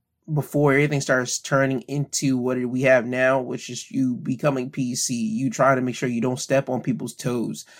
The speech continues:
You try to just be at least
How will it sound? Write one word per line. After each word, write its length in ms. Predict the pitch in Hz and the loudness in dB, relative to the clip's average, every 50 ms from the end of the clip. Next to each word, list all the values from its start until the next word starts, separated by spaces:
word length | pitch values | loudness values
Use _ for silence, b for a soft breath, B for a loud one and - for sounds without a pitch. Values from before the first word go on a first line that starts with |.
| B B B B - | B B B B -6
You 120 | 120 120 | -4 -2
try 360 | 110 - 131 123 123 123 123 | 2 4 6 8 8 6 4
to 340 | 113 - - 127 120 120 117 | 2 -4 -6 -4 -4 -4 -2
just 460 | 113 127 123 120 120 - - - - _ _ _ _ _ _ _ - | -2 -2 -2 -2 -2 -4 -6 -8 -12 _ _ _ _ _ _ _ -4
be 540 | - 143 143 135 139 131 127 123 113 - - _ _ _ _ _ _ _ _ _ _ | 0 2 4 4 4 4 2 2 0 -4 -6 _ _ _ _ _ _ _ _ _ _
at 240 | - 151 143 120 - | 4 4 4 4 2
least 640 | 135 139 143 160 175 175 180 - - - - - - | 0 0 0 0 -2 -2 -2 -2 -2 -2 -4 -10 -16